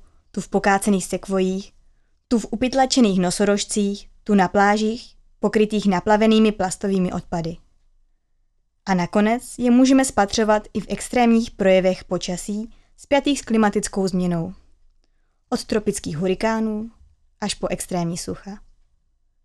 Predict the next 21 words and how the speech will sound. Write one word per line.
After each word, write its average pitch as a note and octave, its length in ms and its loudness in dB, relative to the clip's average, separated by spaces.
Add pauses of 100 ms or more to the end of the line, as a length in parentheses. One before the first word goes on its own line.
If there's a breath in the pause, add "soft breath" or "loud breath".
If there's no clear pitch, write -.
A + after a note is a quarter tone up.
(560)
Dopady C4 320 2
tohoto E4 320 2
postoje G3+ 500 0
lze G3+ 220 0
však G#3 260 -2
i A3+ 40 -2
slyšet. - 500 -6 (760)
Jejich F#3 220 2
nejčastějším A3+ 640 0
projevem G3+ 420 0
je F#3+ 60 -2
ticho. F3+ 400 -8 (760)
Míst G3 220 0
zbavených F#3 540 0
svých F3+ 360 -6
obvyklých F3 440 -4
hlasů, G#3+ 540 -6 (220)
svých E3 260 -8
konverzací, F#3+ 840 -4 (360)
své F#3 240 -2
hudby. D#3+ 380 -6